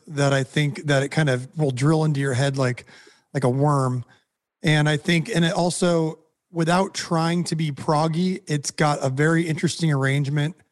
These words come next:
and it's got a seriousness to it that I think, um, it just shows that we're not trying to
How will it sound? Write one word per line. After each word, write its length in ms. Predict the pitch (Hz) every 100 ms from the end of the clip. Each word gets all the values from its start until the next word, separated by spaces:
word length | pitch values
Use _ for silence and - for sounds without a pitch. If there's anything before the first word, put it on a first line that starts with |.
| _ _ _ _ _
and 300 | 156 147 143
it's 180 | 139 131
got 340 | - 147 135 - _ _ _
a 60 | 151
seriousness 760 | - - 180 175 123 147 123 -
to 180 | 139
it 200 | 117 - - _ _ _ _ _ -
that 140 | 151
I 140 | 147 139
think, 580 | - 156 143 - -
um, 440 | 156 147 135 131 139 _ _ _ _ _ _ _ _ -
it 100 | 180
just 220 | 151 170
shows 380 | - 175 170 147
that 120 | 180
we're 120 | 160
not 240 | 156 156 -
trying 360 | - 160 156
to 460 | 135 165 156 147